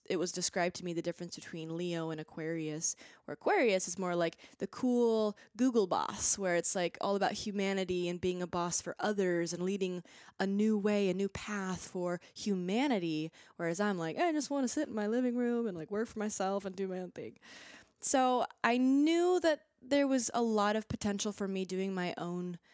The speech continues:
thing and being my own boss. I didn't know what it would look like, and I didn't know it would be from the blog, 'cause the blog at the time was a blog, and it was fun, and it was creative, and that's where I wanted it to stay.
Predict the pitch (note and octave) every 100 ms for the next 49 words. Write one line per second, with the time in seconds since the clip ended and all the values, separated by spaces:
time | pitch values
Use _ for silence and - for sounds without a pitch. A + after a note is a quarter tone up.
0 | _ - - E3+ F3 A#3+ C#4 F3+ F3+ F3
1 | G3 A3 A3+ A#3+ A#3+ C4 - F#3 F#3 G3
2 | F#3 F3+ D#3 F3 F3+ A3 B3+ C4 B3+ B3+
3 | C4+ B3+ A3 G#3 G3+ A3 A3 A#3+ A3+ A3
4 | - - - - - - _ - A#3+ A#3+
5 | A#3 A#3+ C#4 C#4+ - - - - - -
6 | A3+ D4+ B3+ G#3 G#3 G3+ A3 A#3 G#3 B3+
7 | - G2 - - A3 G3 A3 - - A3
8 | B3+ C#4+ F3+ F3 F3+ F#3+ - - G#3 F3
9 | A#3 G#3+ E3 F3 F3 F#3 - F3+ F3 F3+
10 | F3 E3+ C#3+ - - D#4+ - -